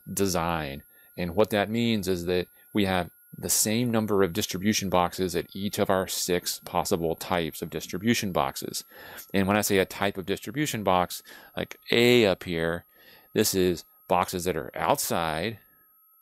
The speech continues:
in low traffic flow areas. And so with a, with only two factors, we can visualize this here on a flat two-dimensional,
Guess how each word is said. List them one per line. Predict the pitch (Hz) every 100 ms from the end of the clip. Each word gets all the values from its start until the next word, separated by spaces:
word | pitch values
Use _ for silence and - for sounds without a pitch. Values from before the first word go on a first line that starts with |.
| _ _ _ _ _ _ - _
in | 90 92 92 92 - _
low | 92 92 95
traffic | 101 92 80 92 -
flow | 87 76
areas. | 58 71 65 - - - - _ _ - _ _ -
And | 98 95 92 90 - _ -
so | 113 107
with | 107
a, | 104 101 - _ _ _ _ _ -
with | 113
only | 123 110
two | - 113
factors, | 110 113 - 95
we | 98
can | 95 87 85
visualize | - 104 98 90 90 87 85
this | 92 82
here | - 92 90
on | 85
a | 85 -
flat | - 87 85 - _
two-dimensional, | - 95 87 90 - 90 82